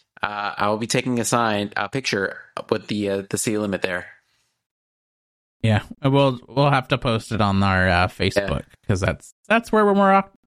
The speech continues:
Speaker 2: active for some reason, even though we're not that active there. Um, <clears throat> so yeah, if you guys have any back to school movies you would like us to watch and review and talk about, throw 'em our way.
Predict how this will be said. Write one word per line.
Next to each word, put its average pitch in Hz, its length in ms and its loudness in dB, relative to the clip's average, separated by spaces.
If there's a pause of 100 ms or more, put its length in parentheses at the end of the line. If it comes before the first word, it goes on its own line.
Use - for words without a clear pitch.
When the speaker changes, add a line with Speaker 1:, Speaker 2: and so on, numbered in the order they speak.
(120)
Speaker 2:
active 104 380 0
for 101 100 -2
some 87 240 2
reason, 87 320 2
even 131 200 4
though 117 60 4
we're 107 100 4
not 101 300 2
that 87 160 0
active - 340 -2
there. - 180 -2 (680)
Um, 131 960 2
<clears throat> - 20 -20
so - 180 -2
yeah, 107 260 -2
if 143 180 0
you 170 100 -2
guys 170 240 2
have 156 220 2
any 139 220 4
back 117 360 2
to 127 80 4
school 120 360 0
movies 139 880 4
you 139 100 4
would 139 100 2
like 120 220 2
us 123 280 0
to 113 440 4
watch 104 640 0
and 110 160 4
review 101 360 4
and 90 120 2
talk 90 300 0
about, 90 400 0 (560)
throw 139 180 4
'em 147 120 2
our 120 180 4
way. 92 380 0